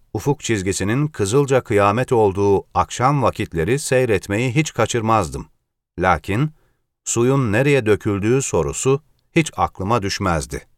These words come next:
Çünkü ufuk çizgisini gökyüzünün bükülüp denizle birleştiği yer sanırdım.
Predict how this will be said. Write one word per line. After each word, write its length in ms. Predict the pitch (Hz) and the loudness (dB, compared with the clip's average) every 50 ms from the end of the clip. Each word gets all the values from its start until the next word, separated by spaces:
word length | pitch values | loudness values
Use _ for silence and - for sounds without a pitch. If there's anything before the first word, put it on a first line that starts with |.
| _ _ _ _ _ _ _ _ _ | _ _ _ _ _ _ _ _ _
Çünkü 440 | - 127 135 127 - 147 143 143 139 - _ _ _ _ - | -2 -2 -2 0 0 2 2 2 2 -2 _ _ _ _ -4
ufuk 360 | 117 113 - 156 151 156 - | -4 -2 0 -2 -4 -4 -6
çizgisini 680 | - - 110 95 80 76 82 73 - 80 82 104 131 151 - _ _ _ _ _ _ - | -6 -4 -4 -4 -2 -2 -4 -4 -4 -2 -2 -2 -4 -4 -8 _ _ _ _ _ _ -4
gökyüzünün 760 | 80 98 127 147 - 143 131 110 123 123 123 123 123 110 90 | 0 2 2 2 0 -2 -4 -2 -2 0 0 0 -2 -2 -4
bükülüp 460 | 98 101 - 120 110 127 147 - - - | -4 -2 -2 0 0 0 0 -2 -6 -14
denizle 600 | - 78 76 104 107 117 139 143 120 117 110 101 | -12 -2 0 0 2 2 0 0 0 0 0 0
birleştiği 640 | 101 101 98 98 101 92 - - 110 110 98 90 82 | 0 0 2 2 2 0 0 -2 -2 0 0 0 2
yer 200 | 95 95 95 82 | 2 2 2 2
sanırdım. 580 | 73 - - 98 87 90 85 78 69 76 64 | 0 -2 -4 -2 -2 0 -2 -2 -4 -6 -10